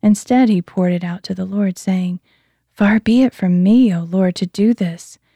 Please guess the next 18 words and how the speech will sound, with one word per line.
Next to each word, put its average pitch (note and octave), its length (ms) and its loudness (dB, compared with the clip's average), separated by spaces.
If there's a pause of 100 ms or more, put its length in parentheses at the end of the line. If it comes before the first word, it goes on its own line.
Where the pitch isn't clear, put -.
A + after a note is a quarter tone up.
(260)
Is G#3+ 200 2
this A#3 260 0
not A3 320 4
the A3+ 80 -6
blood A3 380 0
of A#3 100 0
the - 80 -2
men F#3+ 320 4
who A3 180 -2
risked F3+ 360 -4
their F3+ 120 -2
lives?" F#3+ 680 -10 (440)
So - 140 -2
he F#3 160 2
refused F#3 460 0
to F#3 80 -8
drink F3+ 280 -4
it. F3 140 -12